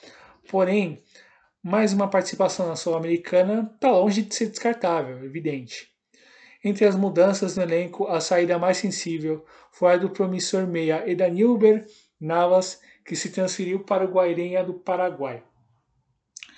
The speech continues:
Um, nos reforços, destaque para o volante Rafael Arace, ex-Coquimbo Unido, e o zagueiro Daniel Rivijo, que jogou pelo Zulia na última temporada, além do atacante panamenho Alfonso Stephens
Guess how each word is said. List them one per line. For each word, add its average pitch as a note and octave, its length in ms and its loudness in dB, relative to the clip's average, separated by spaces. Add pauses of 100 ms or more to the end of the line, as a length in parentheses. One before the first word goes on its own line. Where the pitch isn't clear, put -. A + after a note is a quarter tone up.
(720)
Um, B3 120 6
nos A3 400 6
reforços, F#3 960 0
destaque - 460 0
para F#3+ 260 2
o E3+ 40 -2
volante F3 460 0
Rafael E3+ 500 0
Arace, F3 580 0 (340)
ex-Coquimbo D#3 600 -4
Unido, F#3 500 -6 (800)
e G3+ 220 0
o F#3+ 100 0
zagueiro E3 600 4
Daniel E3+ 380 2
Rivijo, E3 680 -4 (460)
que E3+ 180 -6
jogou E3+ 280 0
pelo F3+ 240 2
Zulia E3+ 260 2
na E3+ 100 0
última E3 280 -4
temporada, D#3+ 760 0
além F3+ 260 0
do G3 80 -2
atacante F#3 500 -2
panamenho E3+ 680 -2
Alfonso F3 800 -4
Stephens - 840 -10